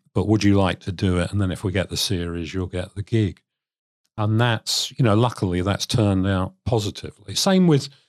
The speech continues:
post-production. I was lucky there was a, there's a company in London called The Farm, one of the best post-production houses. And they would always, you know, let me edit a pilot for nothing on the basis of,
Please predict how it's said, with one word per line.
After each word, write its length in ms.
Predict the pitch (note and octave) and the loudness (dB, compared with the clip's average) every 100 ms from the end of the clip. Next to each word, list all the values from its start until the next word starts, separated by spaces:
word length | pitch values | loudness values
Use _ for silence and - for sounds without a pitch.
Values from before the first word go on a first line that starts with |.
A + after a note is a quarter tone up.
| _ _ _ | _ _ _
post-production. 720 | D#3+ D#3+ - A2 F2+ D#2 - | 0 2 2 0 0 -2 0
I 80 | G#2+ | 0
was 180 | A2 G#2 | 2 2
lucky 300 | B2 - A2+ | 0 0 0
there 160 | G#2+ G#2 | 2 2
was 180 | G2 | 0
a, 60 | G2+ _ _ | -2 _ _
there's 180 | B2 G2+ | -2 -2
a 60 | G#2 | 0
company 400 | C3 A2+ G#2 G2+ | 0 0 -2 -2
in 100 | G2+ | 0
London 320 | G#2 G2 F#2+ | 0 0 0
called 200 | A2 F2 | -2 -4
The 60 | |
Farm, 600 | - - A#2+ G#2 D2 - _ _ _ _ _ _ - | -4 0 2 2 0 -8 _ _ _ _ _ _ -2
one 160 | G#2 | 0
of 80 | G2 | 2
the 60 | F#2+ | 0
best 300 | G#2 F#2 - | 0 -2 -2
post-production 720 | G#2+ F#2+ G#2 G2+ G#2 - E2+ | -2 0 -2 -2 -2 -6 -8
houses. 520 | E2+ E2 C#2+ D#2+ D2 - _ _ _ _ _ _ _ | -6 -8 -8 -12 -14 -18 _ _ _ _ _ _ _
And 140 | B2 A#2+ | 0 2
they 140 | C3 | 4
would 140 | C#3+ A#2 | 4 6
always, 460 | A#2 A2 G#2 - - _ _ | 6 6 4 0 -8 _ _
you 80 | A#2+ | 2
know, 260 | A2 G2 G#2+ - | 4 2 -2 -4
let 260 | A2+ A#2+ - | 0 0 0
me 220 | A2 G#2+ | 2 4
edit 300 | G#2+ G#2 F#2+ | 2 0 -2
a 60 | G2 | -4
pilot 580 | - G#2+ G2 F#2 F#2 | -2 -2 0 -2 -4
for 120 | - G2 | -4 -2
nothing 500 | G2+ A#2 - C#2+ B1+ _ _ _ _ _ _ _ _ _ | 0 0 -2 -10 -14 _ _ _ _ _ _ _ _ _
on 220 | B2+ B2 | 2 4
the 100 | A#2 | 2
basis 960 | G2+ A2+ G#2+ G#2 - - E2 - - - _ | 2 2 2 2 -2 -2 -2 -2 -2 -4 _
of, 500 | G#2 G2 F#2 F#2 - | -2 0 0 -2 -8